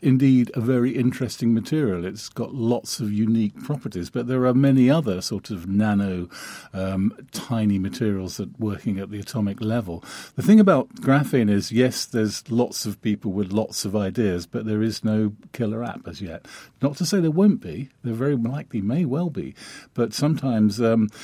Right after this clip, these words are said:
materials just take a long time to come into being. A laser was a bit like that. That looked like to be a, an application, um, that was looking for a use.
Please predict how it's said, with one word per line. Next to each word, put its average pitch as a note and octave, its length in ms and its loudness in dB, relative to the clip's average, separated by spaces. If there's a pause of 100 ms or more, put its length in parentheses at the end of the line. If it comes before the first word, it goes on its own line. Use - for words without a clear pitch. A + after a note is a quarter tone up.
(280)
materials A#2+ 560 0
just - 220 -6
take G#2+ 180 -2
a A2+ 40 -4
long G2+ 240 0
time G2+ 240 -4
to G2+ 80 -8
come G2+ 220 -2
into G2+ 200 -4
being. G2 300 -8
A F#2+ 60 -10
laser B2+ 420 2
was E2+ 160 -10
a - 20 -6
bit E2+ 160 -12
like F2 200 -16
that. F2+ 280 -14
That A#2 180 -8
looked F2+ 200 -16
like F2 180 -14
to - 80 -18
be E2+ 220 -12
a, D#2 160 -10 (240)
an G2 100 -8
application, F#2 880 -12
um, E2+ 300 -12 (280)
that G#2+ 60 -10
was F#2+ 140 -12
looking G2+ 320 -8
for F2 160 -12
a E2 60 -8
use. E2+ 360 -10